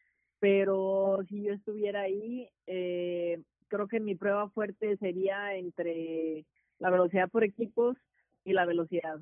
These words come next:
La verdad, en el keirin no tengo mucha experiencia, pero siento que, que se puede dar una sorpresa, no, obviamente no lo descarto como un buen resultado. Y en la velocidad por equipos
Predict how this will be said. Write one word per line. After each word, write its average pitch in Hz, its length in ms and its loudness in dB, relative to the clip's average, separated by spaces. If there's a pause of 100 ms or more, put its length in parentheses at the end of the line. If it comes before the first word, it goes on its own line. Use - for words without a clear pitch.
La 185 140 -4
verdad, 180 360 -2
en 190 120 -6
el 170 140 -4
keirin 180 380 -2
no 185 140 -2
tengo 196 240 -4
mucha 190 260 -4
experiencia, 185 760 4 (560)
pero 185 460 8
siento 196 300 -2
que, 180 840 2
que 185 100 -2
se 185 80 -4
puede 196 240 4
dar 202 140 4
una 202 180 -2
sorpresa, 175 560 -2
no, 196 160 -6
obviamente 180 560 0
no 180 120 -4
lo 185 120 0
descarto 170 520 -2
como 165 240 -4
un 165 100 -4
buen 175 160 0
resultado. 180 680 2 (640)
Y 202 380 6
en 202 80 4
la 202 100 4
velocidad 202 440 2
por 226 140 -4
equipos 233 500 -4